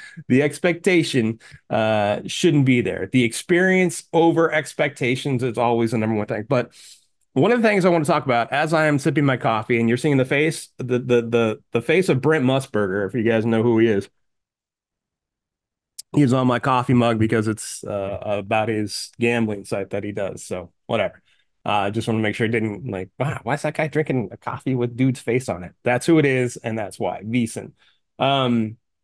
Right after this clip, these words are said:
situationships, I think, are an interesting thing. They're a very, very itch-, interesting thing. Uh, I think they're awful. Uh, and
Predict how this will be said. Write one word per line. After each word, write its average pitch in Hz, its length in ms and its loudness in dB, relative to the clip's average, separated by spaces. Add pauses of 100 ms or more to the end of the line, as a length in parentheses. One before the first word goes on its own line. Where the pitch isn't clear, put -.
(100)
situationships, 233 880 2
I 131 100 2
think, 143 200 0
are 139 100 2
an 120 60 2
interesting 147 500 2
thing. 95 300 -2 (880)
They're 147 280 4
a 143 40 2
very, 170 380 2
very 170 340 2
itch-, 147 260 -2
interesting 127 540 -2
thing. 107 400 -10
Uh, 107 600 0 (560)
I 139 200 -2
think 170 460 -2
they're 123 760 2 (220)
awful. 160 400 -2 (200)
Uh, 113 580 0 (120)
and 117 560 0